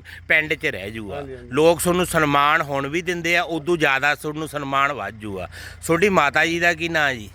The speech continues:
Speaker 2: ਨਸੀਬ ਕੌਰ ਜੀ।
Speaker 1: ਨਸੀਬ ਕੌਰ। ਤੇ ਪਿਤਾ ਦਾ ਨਾਂ ਦਰਸ਼ਨ ਸਿੰਘ ਹੈ ਜੀ?
Speaker 2: ਹਾਂਜੀ, ਹਾਂਜੀ।
Speaker 1: ਦਰਸ਼ਨ ਸਿੰਘ। ਉਹ ਦਰਸ਼ਨ ਸਿੰਘ ਜੀ ਲੱਕੜ ਦਾ ਹੀ ਕੰਮ ਕਰਦੇ?
Speaker 2: ਹਾਂਜੀ, ਹਾਂਜੀ।
Speaker 1: ਲੱਕੜ ਦਾ ਕੰਮ ਕਰਦੇ ਸੀ। ਤੇ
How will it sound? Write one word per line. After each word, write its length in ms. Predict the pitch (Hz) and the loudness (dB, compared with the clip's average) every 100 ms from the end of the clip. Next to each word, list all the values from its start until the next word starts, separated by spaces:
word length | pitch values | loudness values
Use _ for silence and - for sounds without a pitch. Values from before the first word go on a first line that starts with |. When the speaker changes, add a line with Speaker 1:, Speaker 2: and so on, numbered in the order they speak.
| 139 | -16
Speaker 2:
ਨਸੀਬ 240 | 131 151 | -14 -14
ਕੌਰ 180 | - 123 | -12 -12
ਜੀ। 100 | 113 - - 117 | -14 -20 -14 -8
Speaker 1:
ਨਸੀਬ 320 | - 127 110 85 | -2 0 0 -2
ਕੌਰ। 300 | 95 85 80 - - - | -4 -2 -6 -8 -12 -2
ਤੇ 300 | 131 131 123 110 | 2 2 0 -2
ਪਿਤਾ 220 | 139 151 | 0 2
ਦਾ 60 | 160 | 2
ਨਾਂ 140 | 165 | 2
ਦਰਸ਼ਨ 360 | 135 131 - 180 | 0 -2 -2 -4
ਸਿੰਘ 140 | 190 | -4
ਹੈ 60 | 190 | -2
ਜੀ? 60 | |
Speaker 2:
ਹਾਂਜੀ, 120 | 185 | -4
ਹਾਂਜੀ। 140 | 143 131 | -6 0
Speaker 1:
ਦਰਸ਼ਨ 360 | 135 - 123 | 0 0 -6
ਸਿੰਘ। 300 | 110 117 110 113 | -2 -2 -2 -2
ਉਹ 200 | 165 185 | 0 0
ਦਰਸ਼ਨ 420 | 160 156 - 175 | 2 0 0 -4
ਸਿੰਘ 220 | 170 185 202 | 0 0 2
ਜੀ 240 | 196 185 - - - | 0 -2 -6 -14 -4
ਲੱਕੜ 280 | 131 - 180 | -2 0 4
ਦਾ 100 | 208 | 4
ਹੀ 60 | |
ਕੰਮ 240 | 202 202 190 | 4 0 2
ਕਰਦੇ? 200 | 180 170 | 0 0
Speaker 2:
ਹਾਂਜੀ, 120 | 165 | -2
ਹਾਂਜੀ। 140 | 160 | 0
Speaker 1:
ਲੱਕੜ 240 | 143 127 139 | -2 0 2
ਦਾ 140 | 135 | 2
ਕੰਮ 220 | 117 113 | 2 -2
ਕਰਦੇ 400 | 101 107 90 95 | -2 -6 -4 -8
ਸੀ। 180 | 90 95 - - - - - | -8 -10 -12 -14 -14 -16 -2
ਤੇ 420 | 131 131 127 131 | 2 4 4 0